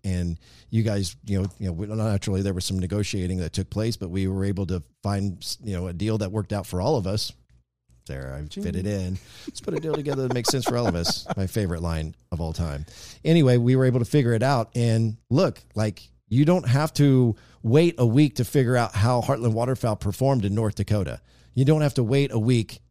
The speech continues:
to see that content, to see what the migration was doing at that time. We're on all of our social platforms. We're posting all kinds of content that says, "This is where we're at. This is where we're hunting today. The video drops tonight."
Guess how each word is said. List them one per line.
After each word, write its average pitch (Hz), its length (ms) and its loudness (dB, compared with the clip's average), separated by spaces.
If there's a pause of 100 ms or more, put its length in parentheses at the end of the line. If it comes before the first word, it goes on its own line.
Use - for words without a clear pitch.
(140)
to 123 240 2
see 151 300 2
that 120 180 0
content, 123 480 0
to 104 80 -2
see 131 160 0
what 120 240 2
the 131 80 2
migration 117 500 0
was 95 140 -2
doing 113 260 2
at 95 140 -2
that 92 180 -4
time. 95 240 -2
We're 113 160 -2
on 113 220 -2
all 131 180 2
of 147 100 2
our 139 120 0
social 139 320 -2
platforms. 120 640 0
We're 95 100 -2
posting 120 460 2
all 135 160 2
kinds 147 220 -2
of 143 60 -4
content 127 380 -2
that 107 120 -4
says, 107 280 0 (440)
"This 160 200 6
is 175 160 0
where 160 160 4
we're 143 240 4
at. 131 200 2
This 143 180 2
is 151 120 2
where 151 140 6
we're 143 140 4
hunting 139 300 2
today. 123 520 0 (320)
The 120 80 4
video 147 400 6
drops 117 420 2
tonight." 101 680 -2